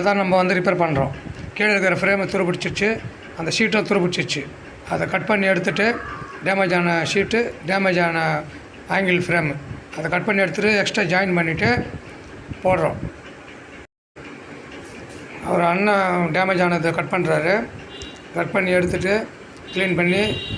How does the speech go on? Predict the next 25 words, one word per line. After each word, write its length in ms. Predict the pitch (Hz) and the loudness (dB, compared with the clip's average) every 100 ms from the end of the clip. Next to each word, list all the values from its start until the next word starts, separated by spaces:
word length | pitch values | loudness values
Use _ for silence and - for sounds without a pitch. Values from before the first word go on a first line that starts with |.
| - - - - | -6 -8 -12 -6
தேய்ச்சி 240 | 190 185 180 | -2 -2 0
கிரைண்டிங் 320 | 170 190 185 165 | 2 2 2 2
பண்ணி 180 | 170 180 180 | 2 2 2
கொடுத்துருவாரு. 480 | 165 151 165 151 175 208 - - - - - | 0 0 2 4 2 0 -6 -16 -18 -18 -6
கொடுத்துட்டாக்கா 440 | 190 180 185 180 202 180 | -4 0 2 2 2 4
நான் 200 | 180 180 | 4 4
ஆங்கிள் 220 | 180 185 175 | 4 2 2
சைஸ் 180 | 180 - | 2 0
கட் 160 | 185 - | -4 -2
பண்ணிவிட்டு, 320 | 180 175 190 214 - - - - 165 | 0 0 0 -2 -4 -16 -18 -10 -6
இருக்கிற 240 | 185 180 175 175 | 0 2 4 4
ஆக்சுவல் 300 | 175 190 175 | 2 -2 0
சைஸ் 240 | 180 175 165 | 0 0 0
என்னவோ 200 | 165 175 170 | 2 2 2
அதை 120 | 156 180 | 0 -2
போட்டு 220 | 180 202 214 - - - - - - | 0 0 -2 -8 -16 -18 -18 -14 -2
ஷீட்டை 240 | 208 190 185 | 0 2 0
கட் 120 | 175 | 0
பண்ணிவிட்டு, 320 | 185 170 190 220 233 - - - - - | 2 2 2 2 0 -8 -16 -18 -10 0
ஷீட்டை 280 | 202 170 185 | 0 2 0
வச்சு 240 | 175 214 233 - - - - - | 4 4 4 -2 -10 -16 -18 -4
டாக் 240 | 180 196 - | 0 2 2
பண்ணி 220 | 170 180 214 196 - - - | 2 2 2 -2 -10 -16 -10
ஸ்டிச் 240 | - 190 208 | -4 0 2
வெல்டிங்கு, 320 | 185 156 147 | 2 2 -2